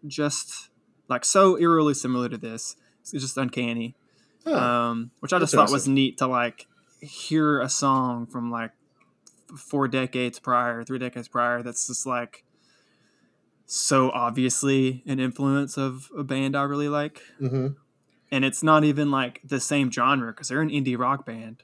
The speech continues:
Speaker 1: and this is,
Speaker 2: Mm-hmm.
Speaker 1: like, an R and B song. But just,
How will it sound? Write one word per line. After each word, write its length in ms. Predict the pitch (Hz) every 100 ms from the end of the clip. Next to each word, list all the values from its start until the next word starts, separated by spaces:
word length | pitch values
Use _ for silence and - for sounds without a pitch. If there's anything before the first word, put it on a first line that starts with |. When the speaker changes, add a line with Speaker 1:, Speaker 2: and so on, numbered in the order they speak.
| -
Speaker 1:
and 100 | 123
this 160 | 127
is, 100 | 104
Speaker 2:
Mm-hmm. 60 | 131
Speaker 1:
like, 140 | 123
an 60 | 120
R 180 | 131 123
and 80 | 117
B 140 | 127
song. 420 | 127 120 113 113 _ _ _ _ _
But 340 | 123 120 113 _ _ _
just, 400 | 139 127 - -